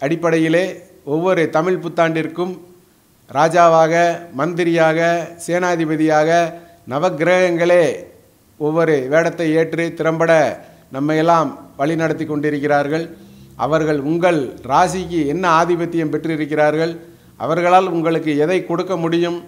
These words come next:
எதை தடுப்பார்கள் என்பதை ஆராய்ந்து அறிந்து உங்களுக்கு உண்டான பலன்களை வழங்குகிறோம். அதை பின்பற்றி தாங்கள் மகிழ்வுடன் வாழ அன்புடன் வாழ்த்துகிறோம்.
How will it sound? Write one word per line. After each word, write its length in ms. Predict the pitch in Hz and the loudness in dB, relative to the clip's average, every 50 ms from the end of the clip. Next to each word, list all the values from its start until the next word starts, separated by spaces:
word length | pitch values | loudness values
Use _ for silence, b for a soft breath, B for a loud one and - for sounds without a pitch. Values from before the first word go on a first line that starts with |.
| - - - 135 | -18 -12 -6 -4
எதை 140 | 147 170 180 170 175 | -2 -2 -2 0 0
தடுப்பார்கள் 560 | 160 156 170 160 180 170 170 165 156 160 151 143 143 | 0 0 0 0 2 4 4 4 2 0 -2 0 -2
என்பதை 320 | 147 147 156 156 151 151 151 147 B B B B B B B - 120 139 | -2 0 0 2 2 2 0 -2 B B B B B B B -4 0 0
ஆராய்ந்து 520 | 165 170 175 175 170 170 170 170 170 175 180 180 170 120 120 - - - - 120 | 2 4 4 4 2 2 0 -2 -2 -2 -2 -2 -4 -10 -14 -20 -20 -10 -4 -2
அறிந்து 400 | 143 151 170 170 170 160 170 175 175 170 170 - - - - - - 135 | -2 0 0 -2 -2 -2 -2 -4 -4 -6 -8 -14 -20 -20 -20 -14 -10 -8
உங்களுக்கு 340 | 147 151 160 160 151 143 151 156 | -4 -2 0 -2 -2 -2 -4 -4
உண்டான 300 | 160 165 175 170 165 147 127 147 | 0 2 2 2 0 0 0 0
பலன்களை 440 | 156 165 165 165 156 160 156 147 139 - - - - - | 0 0 -2 -2 -2 0 0 0 -2 -4 -8 -16 -12 -6
வழங்குகிறோம். 600 | 131 147 160 165 165 160 160 160 165 175 180 180 175 - - - - _ _ _ _ _ _ _ _ - 139 | -4 -4 -2 -2 -2 -2 -2 0 0 -2 -2 -4 -8 -14 -20 -20 -20 _ _ _ _ _ _ _ _ -6 -4
அதை 120 | 147 156 151 147 165 | -2 -2 -2 -2 -4
பின்பற்றி 460 | 165 170 180 170 175 156 180 175 185 180 185 180 180 - 143 | -4 -4 -2 -2 -4 -2 -2 -2 -2 -2 -4 -6 -8 -4 -4
தாங்கள் 320 | 143 143 143 143 131 120 110 - - 117 | -2 -2 -2 -2 -4 -4 -6 -10 -10 -8
மகிழ்வுடன் 460 | 135 147 160 165 160 165 165 165 165 147 | -6 -4 -2 -2 -2 -2 -2 -2 0 2
வாழ 180 | 147 147 151 151 151 147 151 147 - - - | 2 2 4 4 4 4 2 0 -4 -8 -8
அன்புடன் 380 | 120 139 147 147 151 151 156 156 143 | -6 -6 -4 -2 -2 -4 -2 -4 -4
வாழ்த்துகிறோம். 580 | 117 123 131 123 107 120 113 110 101 98 87 | -4 -4 -4 -4 -6 -8 -8 -8 -8 -10 -14